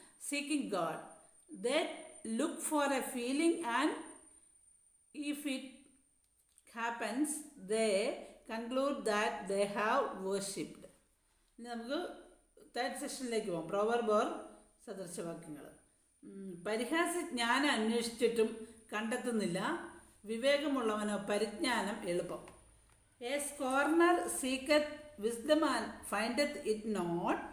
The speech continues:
but knowledge is easy unto him that understandeth.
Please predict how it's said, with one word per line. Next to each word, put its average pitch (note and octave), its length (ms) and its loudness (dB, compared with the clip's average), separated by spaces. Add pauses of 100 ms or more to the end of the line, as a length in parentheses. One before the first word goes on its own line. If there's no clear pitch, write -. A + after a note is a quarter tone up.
(420)
but C#4+ 260 -2
knowledge A#3 600 2 (320)
is G#3+ 340 -2 (180)
easy B3+ 400 2 (340)
unto B3 360 0
him D4+ 280 4 (460)
that G#3 340 -2
understandeth. G3 840 -4